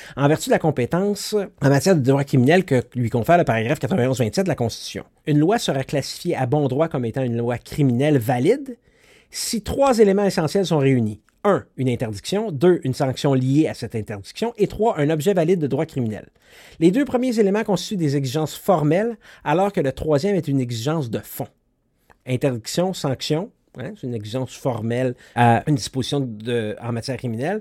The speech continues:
Et l'objet valide de droit criminel, c'est une exigence de fond. Donc, un critère, trois volets, le critère qui permet d'empêcher le Parlement d'utiliser son pouvoir de manière inappropriée pour empiéter sur les domaines de compétences des provinces et permet donc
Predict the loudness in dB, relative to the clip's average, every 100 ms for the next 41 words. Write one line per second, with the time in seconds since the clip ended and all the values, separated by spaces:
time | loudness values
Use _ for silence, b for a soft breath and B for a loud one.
0 | B B B 0 0 2 0 0 -2 -2
1 | 0 2 4 6 4 2 -4 -4 -4 -4
2 | -4 -4 -2 -4 -4 -4 -2 -4 -4 -4
3 | -2 -4 -6 -12 -18 _ -2 -2 2 2
4 | 2 0 0 2 2 -4 -12 _ _ _
5 | 4 6 8 6 4 4 0 -2 -2 -2
6 | -2 -2 0 2 0 0 0 0 -2 -2
7 | 0 0 0 -2 -4 -4 0 0 2 0
8 | 0 4 4 6 4 2 0 2 2 2
9 | 0 0 -2 -2 -4 0 0 0 -4 -2
10 | -2 0 -2 0 -2 0 -2 0 0 0
11 | 0 0 -2 -4 -4 -2 -2 -2 -4 -6
12 | -6 -2 -4 -2 -2 2 2 2 2 0
13 | 0